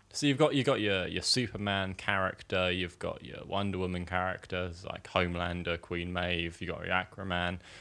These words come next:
and it's just basically, what if those heroes were just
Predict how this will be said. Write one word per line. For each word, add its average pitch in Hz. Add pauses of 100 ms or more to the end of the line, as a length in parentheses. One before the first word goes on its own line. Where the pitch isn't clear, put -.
(140)
and 107
it's 101
just -
basically, 101 (800)
what 110
if - (200)
those 92
heroes 90
were 92 (140)
just -